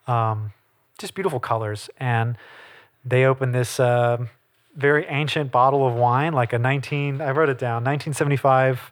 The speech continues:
uh, Lafite Rothschild, which, uh, at the time of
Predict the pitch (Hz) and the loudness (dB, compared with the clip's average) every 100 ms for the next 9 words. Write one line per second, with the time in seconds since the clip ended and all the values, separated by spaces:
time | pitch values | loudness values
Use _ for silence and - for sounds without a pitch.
0 | _ 123 120 117 117 127 - 127 156 143 | _ 0 2 0 -2 -4 -4 -2 0 2
1 | 127 135 - 180 180 196 196 - - - | 4 2 2 2 4 4 2 -8 -20 -20
2 | _ - 151 143 - 339 _ _ _ - | _ 0 2 2 -2 -4 _ _ _ 4
3 | 143 143 156 151 165 - 196 190 156 127 | 6 6 4 2 2 4 4 4 2 -2